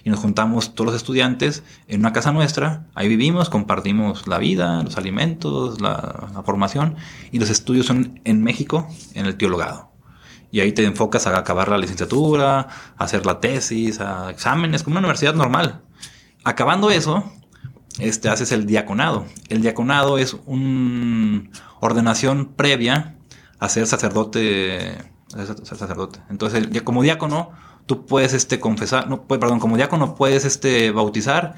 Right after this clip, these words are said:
y puedes casar. Entonces, ya como diácono,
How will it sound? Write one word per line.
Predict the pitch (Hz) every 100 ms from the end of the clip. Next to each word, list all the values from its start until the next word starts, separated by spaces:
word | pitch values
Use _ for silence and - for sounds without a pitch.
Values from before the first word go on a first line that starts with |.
| - -
y | 104
puedes | 107 107
casar. | - 87 - - - _ _ _ _ _ - _ _ _ - - -
Entonces, | 101 104
ya | 101
como | 104 95
diácono, | 98 110